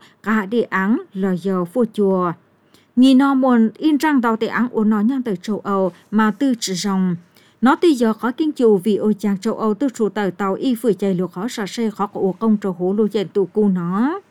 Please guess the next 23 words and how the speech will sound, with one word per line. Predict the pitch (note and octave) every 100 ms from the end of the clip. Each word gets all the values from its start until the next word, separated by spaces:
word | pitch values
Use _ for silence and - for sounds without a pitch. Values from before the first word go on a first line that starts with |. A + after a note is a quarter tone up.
| _ _ _ - - _ -
Phử | C4+
chay | B3 C#4 C4+
lụa | B3 A#3
khó | A3+
ký | B3 E4
ô | B3
nọ | A3 G#3+ -
ô | G#3
hào | A3 G#3
nhan | C4+ C4
từ | G3+ F3
châu | G#3 F3+
Âu, | G3 G3 F#3+ - - _
tương | F#4 E4+
bỏ | A#3+ G#3
làng | A3 G3+
cho | C4
khó | - D#4+
cử | A3 -
ô | G#3
nọ | G3+ G#3
ô | - F#3+
hào | F#3+